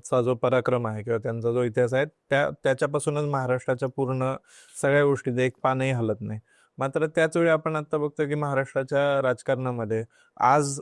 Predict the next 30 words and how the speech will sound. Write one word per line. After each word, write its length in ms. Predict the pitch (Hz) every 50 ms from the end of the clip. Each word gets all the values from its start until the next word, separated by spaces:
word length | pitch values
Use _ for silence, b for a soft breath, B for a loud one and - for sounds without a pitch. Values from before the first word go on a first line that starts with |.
| - _ -
एक, 360 | - 143 143 - _ - 131
अ, 200 | 135 135 135 135
राजकारणी 540 | 131 135 131 - - 143 131 127 135 139 139
या 120 | 135 135
पक्षात 400 | 135 135 139 127 - - 143 131 113
आहे 100 | 135 131
तर 180 | 113 123 131 131
उद्या 220 | 127 120 120 127
दुसऱ्या 320 | 120 127 117 - 123 120 107
पक्षात 340 | 120 113 - - - 113 101 113
आहे, 120 | 110 110
पक्ष 320 | - - 135 113 - - 147 123
फोडले 320 | - 143 123 113 120 120 113
जात 140 | 113 110 98 -
आहेत, 160 | 113 107 110 110 _ b b b b b b b
अ, 80 | 120 117 117 117 113 117 117 117 117 120 110
ईडी 460 | 123 127 127 131 131 135 135 131 135
आणि, 340 | 131 131 131 131 131 131 131
अ, 120 | 127 131
वेगवेगळ्या 640 | 120 127 127 120 120 127 135 131 131 131 131 131
संस्थांच्या 600 | 127 - 139 127 123 - - 131 127 123 - 131
कारवाया 380 | - 139 127 127 127 131 131 127
होत 220 | 123 120 104 -
आहेत 160 | 113 110 110 110 b b b b b b b b
आणि, 320 | 131 139 156 190 214 202 - - _ _
अ, 160 | - - - - - -
इतरही, 480 | 175 165 165 233 226 214 208 180 147 123
म्हणजे 300 | 120 135 143 151 170 165 - - - 98 135
इतरही 320 | 143 139 202 190 190 208 196
कारणांनी 640 | - 180 165 151 160 160 160 156 147 131 123 151